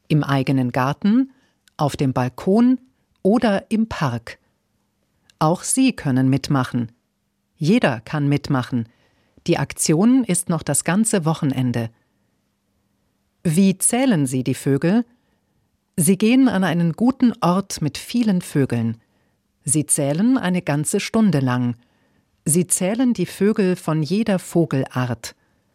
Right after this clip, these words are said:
Sie zählen in einer Stunde zum Beispiel zehn Spatzen und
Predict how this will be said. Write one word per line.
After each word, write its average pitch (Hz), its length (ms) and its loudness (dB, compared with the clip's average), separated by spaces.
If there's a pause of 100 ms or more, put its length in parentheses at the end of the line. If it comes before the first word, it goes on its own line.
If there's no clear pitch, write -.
(360)
Sie 139 240 0
zählen 165 460 0
in 147 200 -4
einer 180 340 0
Stunde 196 420 2
zum 139 240 -2
Beispiel 208 600 -2 (500)
zehn 233 400 0
Spatzen 220 760 -2 (340)
und 208 420 0